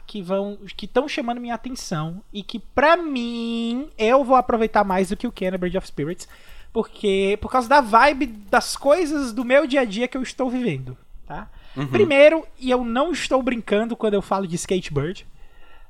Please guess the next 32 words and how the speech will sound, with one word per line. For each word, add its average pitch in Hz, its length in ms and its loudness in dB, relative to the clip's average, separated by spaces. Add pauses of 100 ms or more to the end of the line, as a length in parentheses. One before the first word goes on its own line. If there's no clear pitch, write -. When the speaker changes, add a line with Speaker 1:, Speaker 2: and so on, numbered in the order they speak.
(100)
Speaker 1:
tá? 139 180 -8 (280)
Speaker 2:
<laughs> - 340 -16
Speaker 1:
Porque, 196 460 4 (280)
é, 202 640 8
Speaker 2:
Caralho. 123 340 2 (420)
Speaker 1:
é, 233 80 4 (300)
é, 277 40 -4 (220)
cara, 330 380 6
é 285 80 4
sério, 330 500 2
a, 202 100 4
a 208 200 2
proposta 214 480 2
me 247 120 -4
pareceu 240 600 2
ser 262 220 0
bem 196 500 2
bacana, 220 800 0 (140)
porque 202 440 -2
tem 220 280 -2
as 220 140 -2
pistas 190 340 -2
de 170 100 0
skate 170 400 -2
bem 175 160 2
montadas 160 540 -2
lá 147 200 0 (340)
pros - 220 2
passarinhos 180 1000 4
e 139 40 -6
tal, 180 680 4
e, 151 220 -2